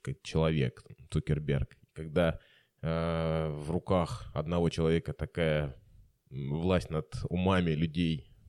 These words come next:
в какой-то степени, э, содержится, ну, мне от этого как-то не, не, не по себе становится.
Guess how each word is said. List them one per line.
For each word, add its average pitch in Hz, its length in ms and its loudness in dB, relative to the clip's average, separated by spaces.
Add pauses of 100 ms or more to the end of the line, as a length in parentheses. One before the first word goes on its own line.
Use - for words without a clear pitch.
(220)
в - 60 -20
какой-то 73 320 -6
степени, 80 560 -2
э, 78 400 -2 (680)
содержится, 95 680 4
ну, 85 160 0
мне 85 220 2
от - 100 -6
этого 80 200 0
как-то 80 280 -4
не, 82 120 -2
не, 85 220 -2
не 92 140 4
по - 140 8
себе 85 300 4
становится. 73 680 0